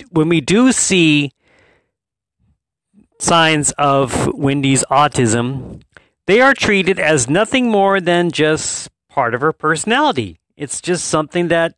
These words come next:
she has. It's not treated in a negative light or a positive light, and I like that. Um, we, the movie starts off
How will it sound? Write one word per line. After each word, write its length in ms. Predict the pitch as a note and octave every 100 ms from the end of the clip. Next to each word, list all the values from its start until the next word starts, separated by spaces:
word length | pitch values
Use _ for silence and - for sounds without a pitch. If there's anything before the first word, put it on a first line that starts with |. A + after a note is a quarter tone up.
| _
she 240 | - F3
has. 440 | E3 B3+ B2+ E2+ E2+
It's 180 | -
not 320 | D3 D3 E3 _ _ _ _ _ _ _ -
treated 480 | - F3+ D#3 D#3+
in 160 | D3+ C#3+
a 80 | C#3
negative 420 | C3+ C#3 C#3 C3
light 240 | B2 C3
or 220 | - C3+ C3
a 40 |
positive 540 | _ B2+ B2+ G#2+ A2+
light, 320 | G2+ G#2 C#3+ _ _ _
and 100 | G#3
I 60 | C#4
like 280 | C#4 D4 A#2+
that. 260 | A2+ F2 _ _ _ _ _ _ _ _ _ _ _ _ _ _ _ _ _
Um, 640 | C#3+ C#3+ C#3 C#3 - F3+ E3 _ _ _ _ _ _ _ -
we, 140 | D3+ - _
the 140 | D3 D#3
movie 320 | G3 B3+ C4+
starts 360 | - G#3 G3+ -
off 460 | A#2+ C3 - -